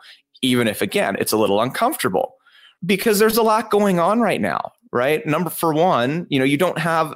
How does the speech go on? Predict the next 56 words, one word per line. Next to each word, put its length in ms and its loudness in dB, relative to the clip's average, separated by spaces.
some 160 0
of 40 4
that 200 -2
pressure 340 0
relief 360 -2
that 180 -4
you 40 -10
typically 360 -4
have. 240 -4
You 60 0
know, 100 0
normally 420 2
when 140 2
you, 340 4
you're 240 2
in 80 2
your 80 2
relationship 720 2
and 220 0
you 260 4
get 160 0
into 240 0
it 80 2
a 60 0
little 140 2
bit 160 0
with 100 0
your 100 2
partner, 640 -2
right? 420 2
Or 160 2
there's, 220 -2
there's 200 -2
problems 380 0
at 80 -2
home. 340 -2
Well, 100 2
you 100 2
can 160 0
go 160 2
work 220 0
overtime, 680 -2
or 140 2
you 140 2
can 120 2
go 160 2
to 60 0
the 100 -2
bar 300 0
and 100 -2
have 160 -4
a 60 -4
drink 220 -2
with 140 -6
your 100 0
friends, 600 -6